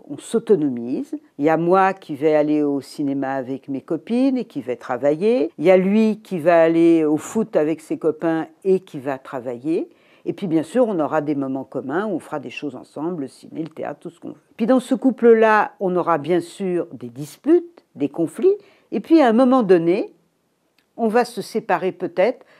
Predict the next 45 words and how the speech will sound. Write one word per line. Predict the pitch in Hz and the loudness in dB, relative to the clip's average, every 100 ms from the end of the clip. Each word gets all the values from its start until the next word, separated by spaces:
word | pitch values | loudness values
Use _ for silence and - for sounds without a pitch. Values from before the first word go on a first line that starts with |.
| _ | _
parce | 165 | -12
qu'on | - 185 | -8 -4
n'aura | 156 180 | -2 -2
plus | 208 - | -4 -8
grand-chose | 190 147 139 202 175 | -6 -6 -8 -8 -6
en | 147 | -8
commun. | - 127 - - _ _ _ _ _ _ _ - | -10 -16 -16 -20 _ _ _ _ _ _ _ -20
C'est | _ - 214 | _ -2 0
un | 214 | 2
couple | 247 - 185 | 2 -2 0
où | |
il | 175 | 2
y | |
aura | 165 170 | 4 2
des | 151 | 0
disputes. | 135 139 - 349 392 - - _ _ | -6 -12 -6 0 0 -2 -20 _ _
Par | 240 214 | 2 4
exemple, | 214 156 202 196 180 - 143 - _ _ _ | 2 2 0 2 0 -6 -14 -14 _ _ _
je | 135 175 | -2 2
veux | 214 214 | 4 6
aller | 208 196 190 | 6 6 6
à | |
la | 180 170 | 6 2
campagne, | 175 165 165 170 160 160 151 - _ - | 0 -4 2 2 2 0 -8 -10 _ -10
tu | 202 | -4
veux | 180 196 | 4 4
aller | 175 175 | 6 4
à | |
la | 160 156 | 4 2
mer | 165 160 | 2 -4
pour | 165 143 | -6 -8
les | 135 | -8
vacances, | 135 127 214 277 349 - - _ _ _ - | -8 -6 0 2 2 -4 -20 _ _ _ -14
et | |
peut-être | 151 156 151 220 226 | -8 -6 0 0 0
qu'on | - 147 | -6 -4
ira | 143 190 | 0 0
à | |
la | 208 | 0
montagne. | 185 147 147 - - - _ _ _ _ | -2 -8 -10 -12 -12 -16 _ _ _ _
C'est-à-dire | - 190 165 175 151 214 302 - | -6 -2 0 0 0 0 0 0
qu'on | 233 | -2
va | 196 185 190 | 0 2 4
être | 175 135 | 2 -2
dans | 156 143 | -2 -2